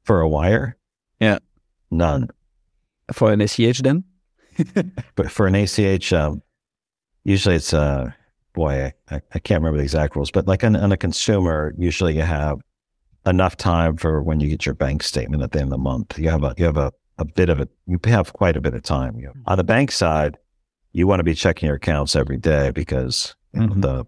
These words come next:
Speaker 1: the window is really short. You do not have a week. It's like, you wanna do it every single day because the,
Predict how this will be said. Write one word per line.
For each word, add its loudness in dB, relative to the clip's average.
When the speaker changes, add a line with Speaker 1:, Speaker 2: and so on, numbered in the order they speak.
Speaker 1:
the -2
window 0
is -4
really 2
short. -2
You 0
do 0
not 2
have 0
a -6
week. -10
It's -4
like, -4
you 2
wanna 4
do 0
it -4
every 0
single 0
day 0
because -4
the, -4